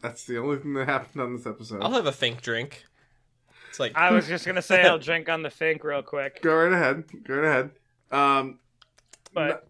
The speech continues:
Speaker 3: yeah.
Speaker 1: boys, we hit a new low in the ratings. At this
Speaker 2: Oh, I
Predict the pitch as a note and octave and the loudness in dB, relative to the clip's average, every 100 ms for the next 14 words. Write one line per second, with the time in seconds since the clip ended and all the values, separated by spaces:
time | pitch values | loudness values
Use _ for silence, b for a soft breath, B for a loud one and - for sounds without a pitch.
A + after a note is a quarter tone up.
0 | _ D#3 D#3 D#3+ D#3 - - - D#3+ D#3+ | _ -6 -2 0 -2 -8 -20 -2 2 2
1 | C3 E3 E3 E3+ D3 C3 C3+ D#3 D#3 C#3 | 4 4 4 4 2 2 0 0 2 0
2 | C#3 B2 A2+ A2+ A2 A2+ G#2+ G2 G2+ - | 2 0 -2 -2 -2 -2 -4 -8 -14 -18
3 | - _ _ - C3 C3 E3 D#3+ F3+ | -20 _ _ -6 -4 0 0 0 0